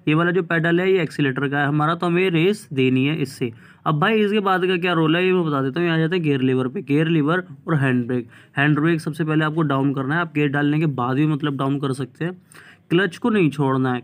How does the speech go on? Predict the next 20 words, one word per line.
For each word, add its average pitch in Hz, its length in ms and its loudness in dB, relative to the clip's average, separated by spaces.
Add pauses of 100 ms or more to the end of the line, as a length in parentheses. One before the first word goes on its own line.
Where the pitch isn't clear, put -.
क्लच 185 300 -4
को 185 180 -2
तो 180 120 -2
जैसे 180 180 0
मैंने 185 200 0
प्रेस 165 260 -2
किया 165 180 0
हुआ 139 240 0
है 135 60 -2
ना 170 120 0
बिल्कुल 175 380 -4
टाइट, 143 300 -2
इसको 170 420 -4
तो 175 120 -2
आपको 170 300 -2
ऐसे 160 200 0
करके 151 300 -4
रखना 147 280 -2
ही 147 160 2
है। 147 180 -4